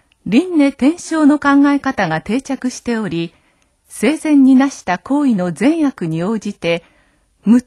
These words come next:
つの死後の世界、六道の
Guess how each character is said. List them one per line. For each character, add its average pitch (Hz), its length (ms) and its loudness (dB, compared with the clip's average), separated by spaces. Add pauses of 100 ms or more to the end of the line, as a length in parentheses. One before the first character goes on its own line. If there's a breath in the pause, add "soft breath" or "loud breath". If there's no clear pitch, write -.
つ 349 140 -4
の 285 160 4
死 330 200 -4
後 311 160 2
の 190 140 -2
世 220 220 -8
界、 156 340 -8 (840)
六 220 320 0
道 269 240 -2
の 190 280 -2